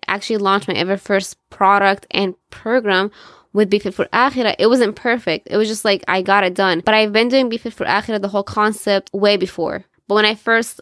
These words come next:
launched my, like, actual project, I just went for it. I obviously, I hired help. I hired a business coach, but that goes back to picking one thing and then staying on it.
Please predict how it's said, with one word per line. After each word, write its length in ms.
launched 400
my, 120
like, 200
actual 320
project, 680
I 160
just 240
went 240
for 280
it. 160
I 120
obviously, 420
I 180
hired 440
help. 320
I 80
hired 300
a 60
business 280
coach, 460
but 260
that 180
goes 280
back 300
to 200
picking 300
one 180
thing 360
and 100
then 160
staying 300
on 200
it. 140